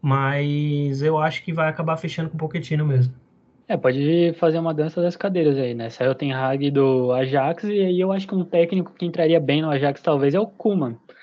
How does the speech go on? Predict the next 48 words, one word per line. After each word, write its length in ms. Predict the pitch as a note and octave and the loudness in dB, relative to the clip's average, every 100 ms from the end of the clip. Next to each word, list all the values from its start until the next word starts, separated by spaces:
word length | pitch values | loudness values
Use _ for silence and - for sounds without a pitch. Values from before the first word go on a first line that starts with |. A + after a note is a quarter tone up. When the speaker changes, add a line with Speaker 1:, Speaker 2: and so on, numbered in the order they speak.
| _ _ | _ _
Speaker 2:
Ele 140 | C3 B2+ | -4 -2
é 60 | |
um 240 | C3 C3 B2+ _ | 0 -2 -6 _
técnico 420 | C3 B2+ C#3 C3 | 0 0 -4 -6
que 100 | C3 | -2
não 120 | D3+ | -2
foi 140 | F#3 F3 | 2 2
bem 160 | D#3 | 2
no 60 | D#3+ | 2
Barcelona, 640 | D3 C#3+ C3 C3+ G#3 - _ _ _ _ | 2 0 0 0 -2 -4 _ _ _ _
mas 160 | - B2+ | -4 2
ele 140 | C#3 | 2
foi 140 | D#3+ F3 | 2 -2
um 40 | |
puta 260 | C#3+ D3+ A#3 | -4 -4 -2
técnico 500 | F#3 D#3+ F3 E3 D#3 _ - | 0 -2 -6 -6 -8 _ -10
reconstruindo 680 | D#3 D#3+ F#3+ G3 E3 D#3+ F3 | -8 -4 -6 -6 -4 0 0
a 40 | |
seleção 400 | E3 E3 D#3+ E3 | 2 2 0 0
holandesa, 600 | D#3+ F3 G3 D3 C#3+ A#2+ | 0 2 4 4 4 0
né, 120 | G#2+ A#2 | -6 -12
cara? 160 | A2 _ | -16 _
Speaker 1:
Sim, 200 | - C3+ | -2 4
Speaker 2:
Então, 220 | B2+ B2+ | 6 6
às 120 | C3 C#3+ | 4 4
Speaker 1:
sim. 80 | |
Speaker 2:
vezes, 220 | C#3 C#3+ C3+ | 4 4 2
ele 280 | C#3 D3+ - _ _ _ | 2 0 -6 _ _ _
com 120 | - D3+ | -6 -2
um 40 | |
projeto 460 | D3 D3 D3+ C3+ C3+ | 2 4 2 0 -2
num 160 | C3+ | -4
time 420 | C#3+ D3+ D3 C#3 C3+ | -4 -2 0 -2 -4
que 80 | C#3+ | -6
ele 100 | C#3+ | -4
se 120 | C#3 | -4
identifique, 680 | C3+ C#3+ C#3 - D#3 E3 _ _ _ - | -2 -4 -6 -4 -4 -4 _ _ _ -2
que 60 | |
eu 60 | C3 | 0
acho 180 | C3+ - | 0 0
que 60 | |
ele 100 | C3+ | -2
não 160 | C3 D3+ | 0 -2
se 120 | D#3+ | -2
identifica 500 | C3+ B2+ - - - | -2 -2 -6 -10 -8
com 100 | A#2+ | -6
o 20 | |
Barcelona, 540 | A#2+ A2+ A#2 B2+ E3+ | -4 -6 -4 -4 -6